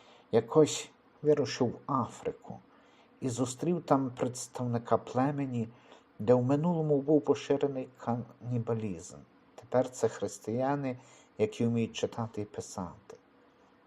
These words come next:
Так от африканець запросив ученого у свою хатину, і той побачив там Євангеліє. Він був атеїст, не вірив у Бога і тому сказав африканцеві:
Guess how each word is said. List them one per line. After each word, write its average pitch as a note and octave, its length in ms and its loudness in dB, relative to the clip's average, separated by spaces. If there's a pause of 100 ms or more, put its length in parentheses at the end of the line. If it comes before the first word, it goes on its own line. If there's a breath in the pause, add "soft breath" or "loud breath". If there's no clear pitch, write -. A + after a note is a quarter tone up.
(1040 loud breath)
Так - 240 0
от - 200 2
африканець C#3+ 680 0
запросив B2+ 640 -2
ученого C3 680 -2 (440 loud breath)
у - 80 -14
свою B2 360 -4
хатину, A2 640 -2 (600 loud breath)
і C3+ 60 -4
той E3 260 2
побачив D#3 680 2
там C#3+ 200 0
Євангеліє. B2 920 -4 (520 loud breath)
Він D3 200 -2
був C3+ 280 -2
атеїст, A2 720 -8 (460 loud breath)
не B2 160 0
вірив D3 420 2
у C3+ 80 -2
Бога C3+ 400 0
і B2+ 60 0
тому C3 280 -6
сказав B2 540 -6
африканцеві: - 920 -12